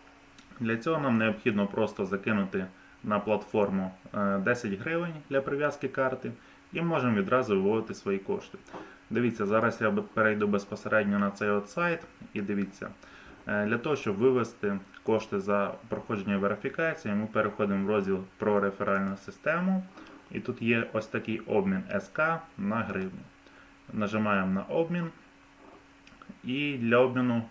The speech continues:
потрібно, щоб у вас було на балансі там від, е, десяти гривень. Тобто,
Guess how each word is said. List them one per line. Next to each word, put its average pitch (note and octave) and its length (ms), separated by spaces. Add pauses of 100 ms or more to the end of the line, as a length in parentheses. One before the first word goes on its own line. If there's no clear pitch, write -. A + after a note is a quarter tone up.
(100)
потрібно, A2+ 380
щоб - 200
у - 20
вас G#2 180
було G2 200
на F#2 100
балансі G2+ 480
там F#2 260 (540)
від, G2+ 360
е, F#2+ 420
десяти G2 400
гривень. F#2+ 400
Тобто, G2 340